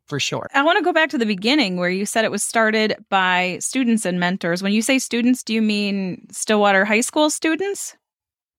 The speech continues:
Speaker 1: Yes.
Speaker 2: And was that a, a project that they had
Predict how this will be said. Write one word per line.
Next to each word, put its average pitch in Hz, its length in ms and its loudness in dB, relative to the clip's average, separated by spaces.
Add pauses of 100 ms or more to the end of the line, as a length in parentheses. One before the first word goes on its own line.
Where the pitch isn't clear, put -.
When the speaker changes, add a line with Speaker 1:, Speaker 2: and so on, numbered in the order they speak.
(120)
Speaker 1:
Yes. - 360 -4 (800)
Speaker 2:
And 247 360 2
was 254 180 0
that 269 300 2
a, 190 340 4
a 202 100 0
project 269 460 0
that 254 160 -4
they 233 200 0
had 240 640 0